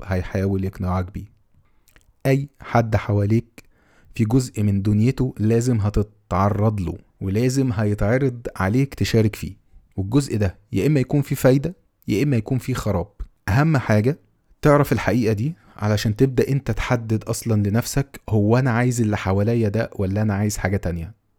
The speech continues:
أنا عايز أجيب التاكس وأشارك فيه عشان دي حاجة أنا أصلًا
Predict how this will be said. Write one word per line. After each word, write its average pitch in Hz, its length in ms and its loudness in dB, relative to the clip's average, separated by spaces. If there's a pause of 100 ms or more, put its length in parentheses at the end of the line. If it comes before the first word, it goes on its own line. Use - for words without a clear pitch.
(380)
أنا 98 140 2
عايز 120 260 2
أجيب 120 260 -2
التاكس - 480 0
وأشارك 113 380 2
فيه 107 300 -2
عشان 98 340 -2
دي 107 140 -2
حاجة 113 400 0
أنا 117 180 2
أصلًا 110 300 0